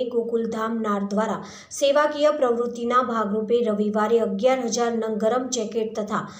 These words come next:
ટોપીઓનું પ્રતિકાત્મક વિતરણ કરવાની શરૂઆત કરવામાં આવી છે.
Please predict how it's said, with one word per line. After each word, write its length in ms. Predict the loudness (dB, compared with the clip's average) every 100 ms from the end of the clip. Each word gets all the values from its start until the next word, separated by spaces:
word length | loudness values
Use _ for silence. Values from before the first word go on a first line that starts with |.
| -20 -20 _
ટોપીઓનું 600 | 2 4 4 2 2 -2 -4 -16 -20 _ _
પ્રતિકાત્મક 720 | -2 -2 0 2 2 0 -2 -4
વિતરણ 360 | -2 2 2
કરવાની 440 | 2 2 2 2 0
શરૂઆત 520 | -2 -2 0 0 -2 -4
કરવામાં 380 | -2 0 0 0
આવી 140 | -2
છે. 220 | -2 -4